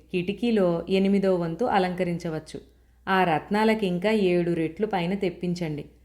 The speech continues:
రత్నాలు రాగానే పని ప్రారంభించి మూడు సంవత్సరాలు విడవకుండా పనిచేసి ఈ కిటికీని మిగిలిన కిటికీలలాగా చేసేస్తాం"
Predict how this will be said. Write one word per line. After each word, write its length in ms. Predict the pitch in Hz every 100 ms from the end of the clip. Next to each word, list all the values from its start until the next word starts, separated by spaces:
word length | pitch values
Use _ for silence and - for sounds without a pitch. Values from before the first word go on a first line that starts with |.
| _ -
రత్నాలు 580 | 175 160 - 226 240 240
రాగానే 720 | 196 165 170 175 160 156 156 - _ _
పని 220 | 175 170 202
ప్రారంభించి 1000 | 208 170 160 175 170 165 165 165 156 156 - _ -
మూడు 280 | 196 208 202
సంవత్సరాలు 960 | 180 151 185 202 226 220 190 170 160 160 - -
విడవకుండా 580 | 165 165 190 196 208 202
పనిచేసి 840 | 196 156 151 165 185 185 320 247 - - _ 214
ఈ 120 | 226
కిటికీని 760 | 220 185 202 247 220 175 170 170 - _
మిగిలిన 340 | 202 208 233 254
కిటికీలలాగా 840 | 247 208 175 190 175 165 156 170
చేసేస్తాం" 680 | 220 226 214 185 180 156 135